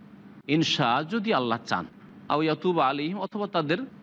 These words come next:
তওবা করার তৌফিক দিবেন, তাদের তওবা গ্রহণ করবেন আল্লাহ পাক। ইন্নাল্লাহ কানা গাফুরুর রাহিমা, কারণ আল্লাহ পাক রব্বুল আলামিন বড়ই মার্জনাকারী, বড়ই দয়াবান। বড় বড় জালেমকে আল্লাহ হিদায়াতের তৌফিক দিয়েছেন। আবু সুফিয়ান ওহদে কাফেরদের পক্ষ থেকে নেতৃত্ব দিয়েছিল।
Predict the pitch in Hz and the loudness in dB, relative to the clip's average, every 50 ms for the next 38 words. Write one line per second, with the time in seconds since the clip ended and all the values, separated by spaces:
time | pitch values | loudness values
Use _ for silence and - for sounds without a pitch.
0 | - - - - - - - 165 160 147 151 160 - - 143 139 135 127 - 143 | -20 -20 -20 -20 -10 0 2 2 2 4 2 0 0 0 -2 -2 -2 0 0 0
1 | 139 - - 147 143 139 180 190 240 269 262 - 247 214 240 214 - 220 208 190 | 0 0 -2 -2 0 0 0 2 2 0 0 0 0 -2 -2 -2 0 0 0 2
2 | 208 214 202 226 220 214 208 196 180 - 139 123 123 120 113 107 104 98 95 98 | 0 0 0 0 0 0 0 -2 0 -2 -2 -2 0 0 0 0 0 0 -2 -2
3 | 87 - - 165 175 165 147 135 131 131 131 131 127 117 131 123 123 123 107 110 | -8 -4 -2 0 4 4 4 4 2 2 2 0 0 0 -2 -2 -2 0 -2 -2
4 | 107 - 135 127 120 110 107 113 113 135 156 156 - - 196 165 151 135 131 120 | -2 0 0 0 0 2 0 -2 -2 -2 -4 -4 -4 -2 -2 0 0 0 0 0
5 | 123 123 117 117 120 107 113 113 104 110 107 104 104 110 127 151 165 170 165 - | 0 0 0 -2 -2 -4 -4 -2 0 2 2 2 2 2 2 0 0 0 -2 -10
6 | - - - - - - - 160 170 180 180 170 156 151 151 147 139 165 165 165 | -18 -20 -20 -20 -16 -6 -2 0 0 2 2 2 2 2 2 0 0 -2 0 0
7 | 165 156 139 180 190 208 226 240 - 214 - 175 208 214 208 180 160 160 131 117 | 0 0 0 0 0 0 -2 -2 -6 -4 -2 2 2 2 2 2 2 0 0 0
8 | 104 113 120 143 185 - - 440 240 262 233 240 240 202 196 240 240 254 269 254 | -2 -6 -8 -8 -6 -4 -4 -2 -2 0 0 0 -2 0 2 2 2 4 2 0
9 | 247 226 - 202 175 175 180 202 214 208 196 214 214 190 196 180 - - 180 160 | -2 0 0 0 0 2 0 0 0 0 0 -2 0 0 0 0 0 -4 -6 -4
10 | - 180 165 160 - 202 185 170 160 170 151 - 165 160 165 - - - - - | -2 -2 -2 -2 -4 -6 -6 -2 -2 -2 -2 -2 -4 -6 -6 -10 -14 -18 -16 -16
11 | - - - - - - - 202 208 226 247 240 202 - 226 185 - 190 180 175 | -16 -16 -16 -16 -12 -2 0 0 0 0 -2 -4 -2 -4 -6 -4 0 2 2 2
12 | 160 156 160 180 - - - - 214 214 202 185 160 127 131 151 160 156 220 214 | 2 2 0 -4 -8 -12 -4 0 0 2 2 0 -2 -2 -2 -4 -2 0 0 -2
13 | 202 202 220 190 196 208 202 196 214 190 - 190 180 - 190 214 226 240 - - | 0 -2 -6 -4 -4 -4 -4 -4 -6 -6 -6 -8 -6 -4 -2 -2 0 -2 -2 0
14 | 240 233 220 - 254 202 220 220 208 - 196 - | -2 -2 0 0 -2 0 0 0 0 0 -2 -2